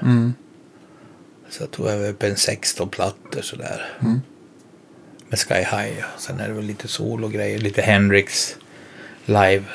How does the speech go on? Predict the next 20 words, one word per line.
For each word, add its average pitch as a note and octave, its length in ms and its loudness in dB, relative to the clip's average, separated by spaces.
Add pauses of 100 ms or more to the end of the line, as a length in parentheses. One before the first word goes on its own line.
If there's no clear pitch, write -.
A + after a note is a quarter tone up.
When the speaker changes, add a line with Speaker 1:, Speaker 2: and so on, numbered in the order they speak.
(100)
Speaker 2:
två G2+ 200 -2
såna G2 280 -6
plattor F#2+ 420 -6
är G2 140 -4
det. F#2+ 80 -2
Speaker 1:
Och B2+ 120 4
sen B2+ 160 4
så C3+ 100 4
har B2+ 160 8
du A#2+ 60 8
det A#2+ 60 8
här G#2+ 220 8
Big G#2+ 320 2
Tex - 340 2
Tree C#3 400 4
också, - 280 2
va? G#2+ 120 6
Speaker 2:
Ja, A#2 420 12 (360)
och, - 720 -4
eh, F#2+ 540 -4